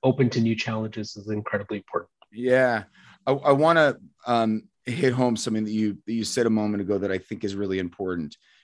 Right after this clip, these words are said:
Speaker 2: which is that y-, you got to a point where you stopped looking at the titles of people, and you looked at what your role is on a team and how you can contribute.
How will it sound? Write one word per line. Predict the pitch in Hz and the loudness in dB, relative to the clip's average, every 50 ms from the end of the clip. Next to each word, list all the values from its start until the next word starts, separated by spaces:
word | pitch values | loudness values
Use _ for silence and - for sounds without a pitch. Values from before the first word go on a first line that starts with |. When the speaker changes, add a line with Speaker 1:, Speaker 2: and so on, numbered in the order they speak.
| _ _ | _ _
Speaker 2:
which | - 104 104 - - | -4 -4 -4 -2 0
is | 117 104 101 98 98 90 - _ _ _ _ _ _ | 2 4 4 4 2 2 -4 _ _ _ _ _ _
that | - 98 104 101 95 - _ _ _ _ | -4 0 0 0 0 -4 _ _ _ _
y-, | - 80 - | -18 -18 -12
you | - 127 113 127 135 | -4 2 2 2 4
got | 147 147 143 139 135 | 6 4 4 2 0
to | - 151 135 | 0 0 0
a | 120 | 0
point | 120 - - 120 120 127 - | 0 -4 -2 -2 -2 -2 -2
where | 113 113 | -2 -2
you | 107 101 107 113 | -2 0 0 -2
stopped | 110 113 - - 123 113 110 113 - 110 | -2 -4 -4 0 2 0 0 0 -4 -6
looking | 104 110 113 107 - 113 107 104 | -2 -2 -2 -2 -2 -4 -4 -4
at | 104 101 90 85 - - _ - | -4 -4 -6 -6 -8 -14 _ -12
the | 95 95 90 | -10 -10 -10
titles | - - - - 110 110 107 101 90 76 78 - - - - _ _ _ _ _ _ _ _ _ _ _ _ _ - | -10 -12 -4 -2 -2 0 0 0 -2 -4 -6 -10 -14 -16 -18 _ _ _ _ _ _ _ _ _ _ _ _ _ -6
of | 98 92 _ | -6 -6 _
people, | - - 107 95 101 92 87 85 85 90 95 _ _ _ _ _ _ | -8 -6 -6 -6 -6 -6 -8 -8 -8 -12 -16 _ _ _ _ _ _
and | - 107 107 104 | -4 -4 -2 -2
you | 101 110 | -2 -2
looked | 101 107 107 104 - - | 0 -2 -2 -4 -2 -4
at | 110 101 92 - | -2 -2 -2 -6
what | - 95 110 113 120 | -8 -2 0 0 0
your | 131 131 123 123 117 113 | 0 0 0 2 2 0
role | 107 107 110 110 110 107 110 | 0 2 4 4 4 2 2
is | 104 98 95 | -2 -2 -2
on | 104 95 92 90 | -4 -6 -6 -6
a | 85 | -8
team | - - - 113 107 107 113 120 - | -10 -8 -6 -4 -2 -2 -2 -4 -4
and | - 95 | -8 -8
how | 104 90 | -6 -4
you | 95 92 | -4 -4
can | 87 - - _ | -6 -8 -18 _
contribute. | - 95 87 - - - 90 71 78 82 - | -12 -10 -10 -8 -8 -8 -8 -6 -8 -10 -10